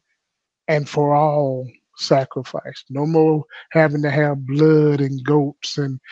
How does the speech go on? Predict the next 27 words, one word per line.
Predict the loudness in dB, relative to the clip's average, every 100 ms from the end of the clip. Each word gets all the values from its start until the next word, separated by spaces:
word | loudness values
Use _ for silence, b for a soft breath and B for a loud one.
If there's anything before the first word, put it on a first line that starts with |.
| b -6
the | -6
priest | 2 2 2 -2
going | -2 0 0 -2 -2
once | -2 -4 -4
a | -2
year | 0 0 2 2 -2
into | -2 -2
the | -2
temple | -4 -2 -2 -2 -6 -6 B B B _
for | -2 0
man's | 2 0 -2 -4 -6
sin. | -4 -4 -6 -10 -6
Jesus | -2 2 2 0 -4
paid | 2 2 4
it | 0
all. | -4 -6 _ _ _ _ _ _ _ _ -8
And | -6
so | 0 2 2
now, | 0 2 2 4 0 -4 -10 _ _ _ _ -8
once | 0 4 4 2 -4
we | -2 2 2 2 0 -6 -2
accept | 2 2 -2 -2 2 6 6 6 -2
him | -6 -6 -6 -14 _ _ _ _ _ _ _ _ _ _ _ 2
as | 2 4
Lord | 0 2 4 4
and | 2 -2
Savior, | -2 -2 -2 -4 _